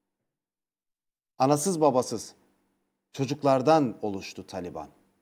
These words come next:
Medrese eğitimi diye topladılar, bir araya getirdiler. Pakistan istihbaratını da buna dahil ettiler. C I A arkasındaydı. Dahil ettiler. Ve bir Taliban, mültecilerden doğan Taliban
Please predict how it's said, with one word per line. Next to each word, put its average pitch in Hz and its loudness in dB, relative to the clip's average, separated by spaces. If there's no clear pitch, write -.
Medrese 135 0
eğitimi 101 -4
diye 90 -4
topladılar, 156 0
bir 135 -2
araya 107 0
getirdiler. 165 -4
Pakistan 107 -2
istihbaratını 165 2
da 151 0
buna 135 8
dahil 139 6
ettiler. 147 0
C - -6
I 123 4
A 117 2
arkasındaydı. 104 -4
Dahil 147 0
ettiler. 135 -6
Ve 131 2
bir 180 4
Taliban, 220 10
mültecilerden 160 4
doğan 120 0
Taliban 214 4